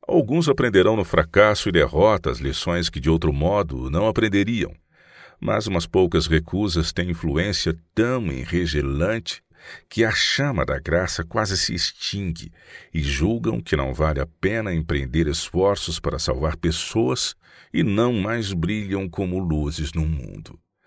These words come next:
O pensamento de desviar pessoas dos erros de seus caminhos, o senso de obrigação para comunicar a outros a preciosa luz da verdade fenece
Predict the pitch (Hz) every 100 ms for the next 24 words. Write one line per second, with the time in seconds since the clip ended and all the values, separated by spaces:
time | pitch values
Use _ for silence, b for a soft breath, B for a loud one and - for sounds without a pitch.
0 | B B B - 85 80 73 82 95 87
1 | 69 73 73 73 80 82 80 - 85 76
2 | 71 69 71 85 98 71 60 67 - 85
3 | 82 78 65 73 85 69 - - B B
4 | B 82 - - 139 143 120 - - -
5 | - - 123 139 76 69 80 78 76 85
6 | 76 69 71 104 92 71 76 78 82 73
7 | - 98 107 80 65 95 104 82 71 67
8 | 65 80 110 117 95 - 67 60 71 113
9 | 123 - -